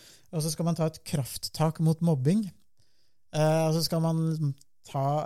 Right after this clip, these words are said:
et tak i mobberne, eh, på kraftig vis, eller hva er det man skal, skal gjøre? Altså det, det er greit nok å være, altså, det er jo opplagt at man er, alle er jo mot, eh, mobbing, så det er veldig,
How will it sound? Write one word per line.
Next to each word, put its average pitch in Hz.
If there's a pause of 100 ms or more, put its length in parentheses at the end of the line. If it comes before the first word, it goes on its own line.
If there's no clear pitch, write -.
et -
tak - (180)
i 139
mobberne, 139 (220)
eh, 156
på 156
kraftig 147
vis, 185
eller 175
hva 160
er 135
det 147
man 151
skal, 151 (480)
skal 160
gjøre? 151
Altså 156
det, 156 (460)
det 185
er 185
greit 180
nok 185
å 175
være, 147 (440)
altså, 156
det 156
er 147
jo 147 (600)
opplagt 156
at 147
man 147
er, 139
alle 147 (100)
er 127
jo 147
mot, 147 (200)
eh, 156
mobbing, 160
så 160
det 160
er 156
veldig, 147